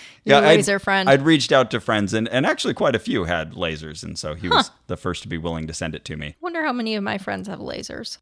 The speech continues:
Speaker 2: That's how you know you've got a good selection of friends.
Speaker 1: <laughs> How many lasers they have.
Speaker 2: <laughs> Yeah, right. And
Speaker 1: Yeah.
Speaker 2: how powerful are those lasers?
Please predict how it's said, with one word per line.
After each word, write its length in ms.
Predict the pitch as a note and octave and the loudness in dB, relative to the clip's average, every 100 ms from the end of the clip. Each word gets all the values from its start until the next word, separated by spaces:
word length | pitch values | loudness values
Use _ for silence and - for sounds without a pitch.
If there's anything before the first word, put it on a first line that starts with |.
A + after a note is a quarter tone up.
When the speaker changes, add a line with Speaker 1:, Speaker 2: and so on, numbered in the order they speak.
| _ | _
Speaker 2:
That's 140 | - | -6
how 60 | D#3+ | -4
you 160 | A#2 G2 | -2 -2
know 100 | F2+ | -4
you've 220 | E2 D#2+ | -6 -8
got 160 | - | -8
a 20 | - | -8
good 240 | - - | -14 -12
selection 480 | - - - - - | -10 -10 -12 -14 -14
of 80 | - | -14
friends. 500 | - - - - - C4+ - - | -14 -14 -16 -18 -18 -6 -6 -4
Speaker 1:
<laughs> 360 | F#4+ G#4 - - | -4 -2 -4 2
How 140 | C#4 | 2
many 160 | G#3+ G#3 | 2 0
lasers 440 | F#3 F3+ G#3 G#3 | -2 -2 -2 -4
they 120 | A3 | -2
have. 240 | A3+ A3+ A3 | -2 0 0
Speaker 2:
<laughs> 140 | D#3+ | 2
Yeah, 100 | D3+ | 4
right. 300 | G#2 G2 G#2 | 6 4 2
And 140 | A2 G#2 | 0 2
Speaker 1:
Yeah. 80 | D#3+ | 6
Speaker 2:
how 140 | E3+ | 6
powerful 460 | - C#3+ B2+ A#2 A2 | 6 6 6 4 4
are 120 | F#2+ | 4
those 220 | F2 E2 | 2 -2
lasers? 460 | F2 E2+ D#4 - | -4 2 2 2